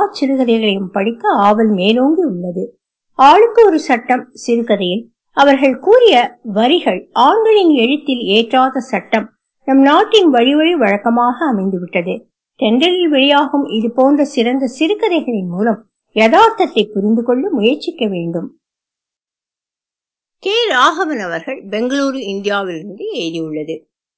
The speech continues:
ஜூன் இதழ் எழுத்தாளர் பக்கம் சிறப்பாக இருந்தது. மறைந்த முதுபெரும் எழுத்தாளர் ஏ எஸ் ராகவன் கதைகள் எளிய நடையில் சமூக மேம்பாட்டுக்கு உதவும் வகையில் விளங்கின.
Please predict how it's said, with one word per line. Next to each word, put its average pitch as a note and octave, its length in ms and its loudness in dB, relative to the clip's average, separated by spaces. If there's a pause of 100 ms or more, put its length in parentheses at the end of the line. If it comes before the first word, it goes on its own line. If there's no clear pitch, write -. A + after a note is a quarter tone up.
(120)
ஜூன் A4 380 -2
இதழ் C4 420 -6
எழுத்தாளர் B3 720 -4
பக்கம் E3+ 340 -10 (100)
சிறப்பாக C4 640 -4 (100)
இருந்தது. E3+ 420 -8 (160)
மறைந்த E4 480 -2
முதுபெரும் D#4+ 520 -6
எழுத்தாளர் G3+ 600 -6
ஏ F#3 260 -4
எஸ் C4+ 220 -10
ராகவன் E3 500 -8 (600)
கதைகள் F4+ 520 -4
எளிய C#4 360 -4
நடையில் G#3 460 -4
சமூக D#4+ 540 -6
மேம்பாட்டுக்கு A#3+ 720 -6
உதவும் C4 380 -4
வகையில் A3 440 -8
விளங்கின. E3+ 440 -8